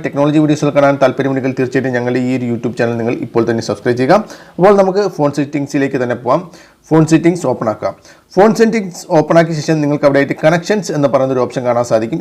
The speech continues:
ഈ ഒരു കണക്ഷൻസ് എന്ന് പറയുന്ന ഓപ്ഷനിലേക്ക് ഓപ്ഷൻ സെലക്ട് ചെയ്യുക. ആ ഈ ഒരു കണക്ഷൻസ് എന്ന് പറഞ്ഞ ഓപ്ഷൻ പോകുമ്പോഴത്തേക്ക് നിങ്ങൾക്ക് അവിടെ ആയിട്ട് മൊബൈൽ നെറ്റ്വർക്ക് എന്ന് പറയുന്ന ഒരു ഓപ്ഷൻ കാണാൻ സാധിക്കും. just അതാണ് നിങ്ങൾ സെലക്ട് ചെയ്യേണ്ടത്. ഒരുപക്ഷേ നിങ്ങൾക്ക് നിങ്ങളുടെ ഫോണിൻ്റെ സെറ്റിംഗ്സ്, ചില ഫോണുകളുടെ മോഡൽ അനുസരിച്ച്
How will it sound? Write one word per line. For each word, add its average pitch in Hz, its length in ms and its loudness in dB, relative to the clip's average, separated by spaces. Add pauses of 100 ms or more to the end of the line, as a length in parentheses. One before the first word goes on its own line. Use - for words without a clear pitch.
ഈ 135 100 2
ഒരു 143 180 -2
കണക്ഷൻസ് 165 480 0
എന്ന് 123 160 -2
പറയുന്ന 110 240 2
ഓപ്ഷനിലേക്ക് 107 460 0 (500)
ഓപ്ഷൻ 160 240 -6 (100)
സെലക്ട് 156 300 2
ചെയ്യുക. 165 180 -2 (760)
ആ 214 120 6
ഈ - 80 4
ഒരു 226 160 2
കണക്ഷൻസ് 190 380 2
എന്ന് 196 140 -2
പറഞ്ഞ 170 180 4
ഓപ്ഷൻ 170 160 -2 (100)
പോകുമ്പോഴത്തേക്ക് 151 420 2
നിങ്ങൾക്ക് 143 200 2
അവിടെ 139 100 4
ആയിട്ട് 143 160 2 (320)
മൊബൈൽ 175 220 6 (100)
നെറ്റ്വർക്ക് 160 400 2
എന്ന് 143 160 0
പറയുന്ന 131 320 0
ഒരു 123 140 -2
ഓപ്ഷൻ 123 240 -8
കാണാൻ 117 180 -2
സാധിക്കും. 139 320 -2
just - 180 -2 (160)
അതാണ് 123 280 4
നിങ്ങൾ 123 200 -4
സെലക്ട് 117 240 0
ചെയ്യേണ്ടത്. 85 400 -6 (840)
ഒരുപക്ഷേ 226 380 8
നിങ്ങൾക്ക് 196 340 0
നിങ്ങളുടെ 185 240 2
ഫോണിൻ്റെ 180 280 2
സെറ്റിംഗ്സ്, 160 400 0
ചില 156 180 4
ഫോണുകളുടെ 156 420 4
മോഡൽ 139 240 4
അനുസരിച്ച് 143 300 0